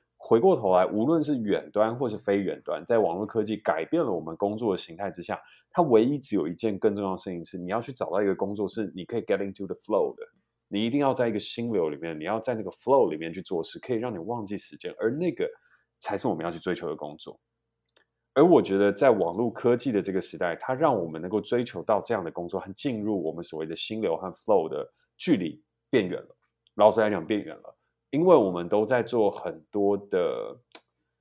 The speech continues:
我不知道欸，额外创造出的工作。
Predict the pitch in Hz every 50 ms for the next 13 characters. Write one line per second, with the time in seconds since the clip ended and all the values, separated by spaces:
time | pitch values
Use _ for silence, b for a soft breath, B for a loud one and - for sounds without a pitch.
0 | _ _ _ _ - 92 87 - 123 120 110 90 73 69 - - - _ _ _
1 | - 101 101 120 165 190 165 - - - 139 120 107 110 101 - - - 90 82
2 | - - - - - - - -